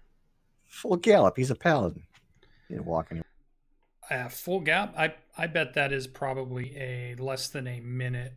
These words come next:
Speaker 2: maybe, maybe just right around a minute total if he just barreled out there and took off. 'Cause it's, it's wide enough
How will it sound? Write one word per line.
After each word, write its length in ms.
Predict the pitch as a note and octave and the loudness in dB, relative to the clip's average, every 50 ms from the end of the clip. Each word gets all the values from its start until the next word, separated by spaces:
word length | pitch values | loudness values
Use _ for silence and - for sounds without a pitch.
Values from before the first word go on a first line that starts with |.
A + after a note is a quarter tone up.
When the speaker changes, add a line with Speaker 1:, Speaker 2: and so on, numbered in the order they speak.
| - _ _ _ - - - _ _ _ _ _ _ _ _ _ _ _ _ _ _ _ _ _ _ _ _ _ _ _ _ _ _ _ _ - | -18 _ _ _ -20 -20 -20 _ _ _ _ _ _ _ _ _ _ _ _ _ _ _ _ _ _ _ _ _ _ _ _ _ _ _ _ -8
Speaker 2:
maybe, 460 | D3+ D3 C#3+ C#3 B2+ C#3 C3+ B2+ B2+ | -4 -4 -2 -2 -2 -4 -6 -8 -6
maybe 320 | C#3 C#3 C#3 C3+ B2+ C3+ B2+ | -2 -2 0 0 -2 -4 -8
just 440 | B2 - - C#3+ B2+ A#2+ - - - | -6 -2 -2 -2 -2 -2 -6 -10 -8
right 220 | C#3+ C#3 C3+ B2+ A#2+ | -4 -2 0 0 0
around 340 | A#2+ A#2+ B2 A#2+ A#2+ A#2+ A#2 | -2 -4 -4 -6 -6 -6 -8
a 40 | |
minute 400 | A#2 A#2+ B2 B2 A#2+ A#2+ B2 - | -8 -8 -8 -8 -8 -10 -12 -14
total 340 | - - B2+ B2+ A#2+ A#2 A#2+ | -14 -12 -10 -10 -10 -10 -12
if 120 | A#2 - - | -14 -12 -10
he 120 | - C#3 | -10 -10
just 300 | B2 B2+ A#2+ B2 - - - _ _ _ _ _ _ _ _ _ - _ _ _ _ - | -8 -8 -8 -10 -10 -14 -18 _ _ _ _ _ _ _ _ _ -20 _ _ _ _ -16
barreled 560 | D3+ C#3+ C3+ D3 C#3+ C3 B2+ B2+ B2 A#2+ B2 | -16 -8 -4 -4 -2 -2 -2 -4 -6 -8 -10
out 260 | A#2+ A#2+ A#2+ A#2+ - | -12 -14 -14 -16 -14
there 200 | - B2 A#2 A#2+ A#2+ | -14 -14 -14 -14 -16
and 140 | A#2+ - - | -18 -16 -16
took 220 | - C#3 C3 - | -14 -14 -14 -14
off. 260 | B2+ A#2 - - - | -16 -16 -16 -18 -10
'Cause 180 | - E3 D3+ D3+ | -6 -4 -2 -2
it's, 260 | E3 D#3+ - - - - - - - - - - - - - | -2 -2 -4 -8 -10 -12 -16 -18 -18 -20 -20 -20 -12 -6 -4
it's 180 | F3 - - | -4 -4 -4
wide 380 | C#3+ C3 B2+ C#3+ C#3+ D3+ E3+ F3 | -4 -4 0 4 6 6 6 6
enough 480 | F#3+ F#3 F#3 F#3+ G3+ G#3 G#3 - - | 4 2 0 -2 -2 -4 -6 -12 -12